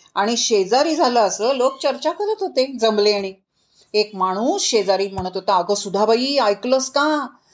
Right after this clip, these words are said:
या म्हातारीने म्हणे धनाच्या लोभानं, लबो-, डबोल्याच्या लोभानं त्या ब्राह्मणाला मारलं."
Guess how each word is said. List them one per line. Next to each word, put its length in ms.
या 120
म्हातारीने 580
म्हणे 440
धनाच्या 480
लोभानं, 600
लबो-, 360
डबोल्याच्या 520
लोभानं 520
त्या 160
ब्राह्मणाला 540
मारलं." 640